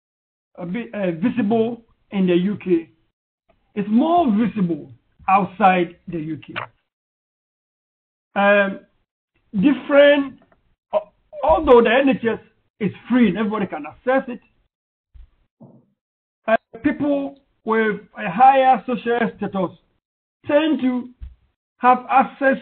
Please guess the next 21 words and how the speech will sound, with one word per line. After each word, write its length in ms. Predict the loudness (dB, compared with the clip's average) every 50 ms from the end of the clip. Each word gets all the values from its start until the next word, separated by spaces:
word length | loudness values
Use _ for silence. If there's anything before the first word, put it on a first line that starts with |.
| -4
to 280 | -2 -2 -2 -2 -4 -10 -14 _ _ -20 _ _ _ _ _ _ _ _ _ _ _ _
everything 400 | 0 2 2 2 2 0 0 0
they 80 | 0 0
want 440 | -2 -2 -2 -2 -4 -6 -6 -10 -14 _ _ _ _ _ _ _ -20 -20 _ _ _ _
because 180 | -14 -10 -8 -8
they 80 | -6 -6
can 220 | -6 -8 -8 -6
choose 240 | -4 -4 -4 -4 -6
to 80 | -10 -10
go 260 | -6 -4 -2 -2 -2
to 220 | -4 -6 -10 -14 -14 _ _ _ _ _ _ _
the 80 | -14 -10
private 520 | -2 0 2 4 4 2 2 -2 -4 -6 -10 -14 _ _ _ _ _ _ _ _ _ _ -10
and 160 | -8 -4 0
have 280 | 2 2 0 0 -2 -4
any 180 | -2 -2 -2
best 320 | -2 -2 -2 -4 -4 -2 -4
service 220 | -4 -4 -4 -4 -4
that 120 | -4 -4
they 80 | -4 -4
want. 360 | -4 -4 -4 -4 -6 -6 -8